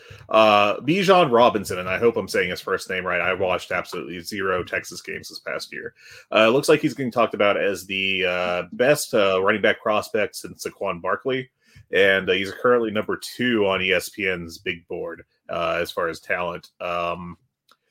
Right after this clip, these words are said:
it, where's he gonna get drafted, and is he going to be, like, a high first rounder?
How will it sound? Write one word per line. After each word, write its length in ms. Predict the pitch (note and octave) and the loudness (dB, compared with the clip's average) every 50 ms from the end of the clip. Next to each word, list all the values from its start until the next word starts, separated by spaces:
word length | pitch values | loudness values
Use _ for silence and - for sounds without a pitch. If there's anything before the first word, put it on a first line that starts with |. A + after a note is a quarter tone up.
| _ _ _ _ _ _ _ _ - - | _ _ _ _ _ _ _ _ -8 -4
it, 160 | A2+ B2+ B2+ | -2 -2 -2
where's 240 | B2 B2 C3+ F3 F3 - | 2 4 4 4 4 2
he 60 | G3+ | 2
gonna 240 | E3+ F#3+ F#3 F3+ D#3 | 0 2 2 2 2
get 160 | D#3+ C3 - | 2 0 2
drafted, 600 | - G#2 G#2 B2+ C#3+ D3+ - - D3+ B2+ A2 G2 | 2 2 4 4 4 2 0 0 2 2 2 2
and 320 | F#2+ F#2 F2+ F2+ F2+ A#2+ | 2 0 -2 -4 -8 -10
is 220 | - E2+ G#2+ - - | -8 -8 -8 -6 -6
he 100 | C#3 B2 | -6 -4
going 240 | B2+ C3+ C#3 C3 | -4 -4 -2 -2
to 60 | B2 A#2 | -4 -4
be, 160 | B2 B2 B2 | -4 -2 0
like, 180 | A#2 A2+ A2 | 0 0 2
a 120 | A2 G#2 F#2+ | 0 0 0
high 240 | G2 G2+ G2+ G#2+ G#2 | 2 2 2 2 2
first 280 | - A2+ A2+ G#2+ - | 0 0 -2 0 0
rounder? 540 | - G2+ G#2 A2 B2 A2 F#2 E2+ E2+ E2+ - | -2 -2 -2 -2 0 -2 -2 -4 -4 -8 -14